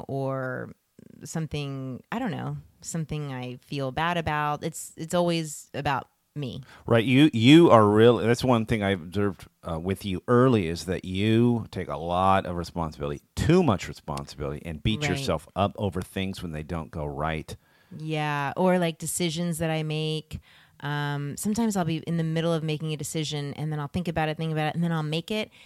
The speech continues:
Speaker 1: And then I'll immediately find a reason why that decision wasn't right.
Speaker 2: Right.
Speaker 1: Yeah, it's, it's rough.
Speaker 2: Now, I, I don't tend to do this, and I, and I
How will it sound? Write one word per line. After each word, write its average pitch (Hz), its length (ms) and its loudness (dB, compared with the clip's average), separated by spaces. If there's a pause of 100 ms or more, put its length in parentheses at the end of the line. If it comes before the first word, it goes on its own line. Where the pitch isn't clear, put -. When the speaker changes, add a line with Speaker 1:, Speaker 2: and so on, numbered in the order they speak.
(140)
Speaker 1:
And 165 180 -4
then 165 80 0
I'll 156 140 0
immediately 180 500 0
find 156 540 -4 (220)
a 160 80 -2
reason 147 560 -4 (160)
why 151 260 0
that 143 160 -4
decision 135 460 -6
wasn't 123 320 -6
right. 117 260 -8 (140)
Speaker 2:
Right. 67 240 -10 (180)
Speaker 1:
Yeah, 143 240 -8
it's, - 340 -10
it's - 160 -8
rough. 170 380 -2
Speaker 2:
Now, 107 160 6
I, 113 240 6
I 113 160 6
don't 151 180 4
tend 113 220 0
to 98 80 -2
do 90 160 -2
this, 90 240 -4
and 107 80 0
I, 101 180 -2
and 113 160 2
I 107 200 -2